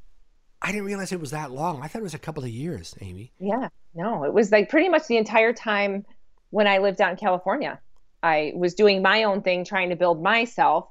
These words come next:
Speaker 2: and then also work, you know, to make money, I had to do something. So I
Speaker 1: Yeah.
Speaker 2: was an extra and then a stand-in, and,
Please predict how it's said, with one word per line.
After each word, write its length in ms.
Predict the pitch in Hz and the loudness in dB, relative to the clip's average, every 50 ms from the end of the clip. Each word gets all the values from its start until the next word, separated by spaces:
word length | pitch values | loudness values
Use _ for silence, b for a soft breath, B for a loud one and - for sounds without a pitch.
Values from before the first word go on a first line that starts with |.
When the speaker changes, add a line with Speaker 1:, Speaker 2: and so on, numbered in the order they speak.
| - - - - - _ _ | -20 -20 -20 -20 -20 _ _
Speaker 2:
and 120 | - 170 185 | -8 -4 -2
then 100 | 185 180 | -2 0
also 420 | 175 175 175 - - 175 170 165 | 0 0 0 0 2 2 2 2
work, 300 | 160 143 170 170 147 160 | 2 2 0 0 0 0
you 80 | 185 196 | 0 0
know, 100 | 185 160 | 2 0
to 100 | 160 - | 0 0
make 180 | 208 185 175 - | 2 2 2 4
money, 240 | 180 214 240 196 170 | 4 2 4 4 4
I 60 | 165 | 2
had 40 | 165 | 2
to 60 | 165 | 0
do 100 | 160 160 160 | -2 -6 -6
something. 440 | - - 208 269 262 - 160 165 180 | -2 -2 -2 -2 0 -2 -2 -2 -4
So 220 | - - 170 165 | 2 4 6 6
I 120 | 156 156 156 | 8 6 6
Speaker 1:
Yeah. 40 | 156 | 4
Speaker 2:
was 160 | 160 160 - | 2 -2 -4
an 80 | 160 | -4
extra 440 | - 151 147 - - - 180 185 202 | -4 -4 -4 -6 -2 0 4 4 4
and 100 | 208 190 | 4 2
then 80 | 165 156 | 0 -4
a 60 | 147 | -6
stand-in, 540 | - - - 156 151 151 165 196 208 233 220 | -8 -6 -6 -6 -4 -2 0 0 0 2 0
and, 300 | 165 156 151 143 139 | -2 -2 -4 -6 -8